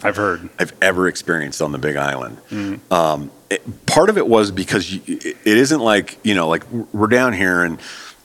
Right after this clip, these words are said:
Speaker 2: okay, you know, there's quail, and so we might, we might be in an area where it could be a Gambel's or it could be a scale quail,
Speaker 1: Mm-hmm.
Speaker 2: and we might see a dove,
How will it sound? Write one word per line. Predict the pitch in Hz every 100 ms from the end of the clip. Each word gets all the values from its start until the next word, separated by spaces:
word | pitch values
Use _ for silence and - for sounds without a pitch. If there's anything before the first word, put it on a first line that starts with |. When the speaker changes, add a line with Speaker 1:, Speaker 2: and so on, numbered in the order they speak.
| -
Speaker 2:
okay, | 113 - 92 87
you | 87
know, | 85
there's | 82 -
quail, | - 87 76
and | 76
so | - 85 80
we | 85 98
might, | 95 92 87 - 95
we | 110
might | 113 101
be | 98
in |
an | 87
area | 85 85
where | 80 82
it | 76
could | 113
be | 92 87
a |
Gambel's | 73 80 78 76
or |
it | 78
could | - 71
be | 69
a |
scale | - 64 64
quail, | 120 -
Speaker 1:
Mm-hmm. | 120 175 170 -
Speaker 2:
and | 117 127
we | 160
might | 131 107 104 -
see | - 104 92
a |
dove, | 71 80 80 80 71 65